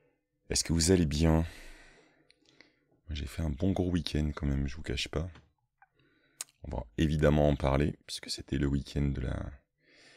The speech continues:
de la PyCon, la conférence Python française.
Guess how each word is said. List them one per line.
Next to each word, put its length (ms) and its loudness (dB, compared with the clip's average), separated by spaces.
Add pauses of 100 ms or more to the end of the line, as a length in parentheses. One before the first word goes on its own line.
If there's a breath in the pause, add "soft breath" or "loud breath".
(320 soft breath)
de 60 2
la 100 6
PyCon, 540 4
la 120 4
conférence 720 -4 (120)
Python 340 -4
française. 720 -2